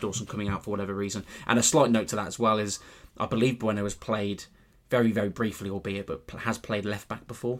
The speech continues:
So, um, albeit he's right-footed and he's right-sided centre half, there's, you know, a small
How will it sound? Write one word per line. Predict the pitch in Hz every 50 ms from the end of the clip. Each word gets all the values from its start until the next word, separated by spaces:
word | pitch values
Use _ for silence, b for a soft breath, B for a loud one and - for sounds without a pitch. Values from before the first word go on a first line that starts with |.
| - -
So, | - - - 135 117 113 113 113 110 101 b b b b b b b b b b
um, | - 113 117 110 107 107 110 113 -
albeit | 123 127 - - 120 113 110
he's | 104 113 107
right-footed | 117 113 104 - - 127 117 - - 117
and | 110 104
he's | 104 98
right-sided | 104 110 104 - - 117 107 101 95
centre | - 110 104 92 - 110 107
half, | 104 101 101 98 - - - -
there's, | - 110 101 - - - _ - - _
you | - -
know, | 98 95
a | 92
small | - - 131 117 107 107 104 101